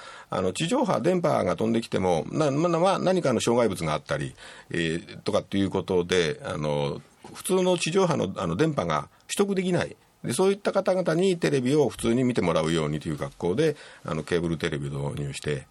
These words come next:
あの、電波をどっかで拾って、で、それをケーブル伝えて、あの、ご覧いただくようにって、まあ、その、これが、あの、ケーブルテレビの発祥といいましょうかね。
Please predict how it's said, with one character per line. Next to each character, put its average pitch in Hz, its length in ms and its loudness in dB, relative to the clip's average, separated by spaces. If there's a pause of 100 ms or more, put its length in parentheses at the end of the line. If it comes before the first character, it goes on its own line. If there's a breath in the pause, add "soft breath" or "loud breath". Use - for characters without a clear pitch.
あ 95 80 -6
の、 - 160 -8
電 87 220 0
波 80 240 0
を 69 40 -10
ど 80 100 -2
っ - 40 -10
か 73 140 -10
で 71 80 -12
拾 71 160 -6
っ 69 40 -8
て、 69 300 -8 (240 loud breath)
で、 123 80 -6
そ 160 80 -2
れ 170 100 2
を 160 80 2
ケ 156 160 0
ー 139 40 0
ブ 117 80 0
ル 101 60 0
伝 - 240 -6
え - 20 -8
て、 135 280 0
あ 95 60 -2
の、 85 260 0
ご 90 140 2
覧 82 140 2
い 78 40 -4
た 82 80 0
だ 78 120 0
く 78 100 -6
よ 73 120 -2
う - 20 -8
に 67 60 -10
っ - 40 -12
て、 - 240 -14
ま - 140 0
あ、 - 260 -8
そ 107 100 -4
の、 107 240 -2 (120)
こ - 100 -6
れ 196 80 0
が、 185 140 4
あ 175 40 2
の、 175 80 2
ケ 165 160 0
ー 160 40 0
ブ 156 80 -4
ル 156 80 -2
テ 151 100 0
レ 123 80 0
ビ 90 80 -2
の 71 180 -6 (120 loud breath)
発 - 160 -4 (120)
祥 87 140 0
と 87 80 -2
い 80 40 0
い - 20 0
ま 78 80 -2
し 71 80 -8
ょ 67 40 -6
う - 40 -14
か 85 100 -14
ね。 78 140 -4